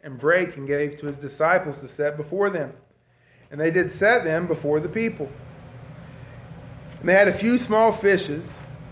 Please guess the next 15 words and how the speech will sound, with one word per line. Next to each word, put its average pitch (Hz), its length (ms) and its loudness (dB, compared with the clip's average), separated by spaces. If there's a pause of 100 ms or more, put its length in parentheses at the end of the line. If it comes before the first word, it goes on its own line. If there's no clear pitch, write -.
(300)
and 165 120 -2
he 156 60 4
blessed 190 720 4
and 160 120 -4
commanded 180 640 4 (420)
to 147 80 -10
set 202 300 2
them 175 240 2
also 180 400 4
before 190 380 4
them. 143 200 -4 (1000)
So 180 140 2
they 196 120 6
did 196 160 4
eat, 202 420 2